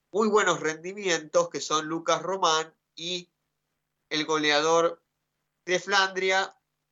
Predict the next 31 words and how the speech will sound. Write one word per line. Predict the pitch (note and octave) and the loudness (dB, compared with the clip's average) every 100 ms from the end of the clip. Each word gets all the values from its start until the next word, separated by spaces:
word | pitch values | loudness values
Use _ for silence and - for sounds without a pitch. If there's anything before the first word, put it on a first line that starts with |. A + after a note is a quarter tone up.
| _ _ _ | _ _ _
porque | C#3 C3+ C3 C3+ C3 B2 | -8 -8 -8 -8 -6 -6
anotó | C3 C#3 E3 | -8 -4 -6
mucho | F#3 F3 D#3+ | -6 -6 0
más | D#3 | 0
goles | D#3 D#3+ C#3+ | 0 -2 0
jugando | D3+ D3 | -2 -2
allí, | C#3+ G3+ | -4 -4
cedido | - C3+ D3+ D3 D3 _ _ _ _ | -4 -2 0 0 0 _ _ _ _
durante | D#3 D#3 D3 C#3+ | -2 0 2 2
la | C3+ | 0
primera | D3+ D#3+ D#3 | -2 -2 -2
parte | D#3+ D#3 D#3+ | -2 -2 -4
del | D#3 | -2
torneo, | E3 F3+ F3 F#3 - | -4 -2 -2 -2 -4
y | C3 | -6
que | C3+ | -4
anotó | C3+ D3+ D#3 | -4 -2 0
dos | D#3 | 0
goles | D3+ D#3+ D3+ | 2 0 0
con | D3 | -4
la | C#3+ | -4
camiseta | C#3+ D3+ D3+ | -8 -4 -4
de | D3+ | -2
Ferro, | D#3+ D#3 | 0 0
estamos | C#3+ C#3+ C3+ | 0 -2 -4
hablando | C3+ C#3+ D3 | -4 -4 0
de | C#3 | 2
Lautaro | C3+ C3 C#3+ D3 | 2 2 2 4
Gordillo. | E3+ F#3 E3 - - _ _ _ - | 4 2 -4 -8 -16 _ _ _ -12
Recordando | C3 D3+ E3 E3+ E3+ | -4 0 2 2 0
que | F3+ F#3 F#3+ | 0 -2 -2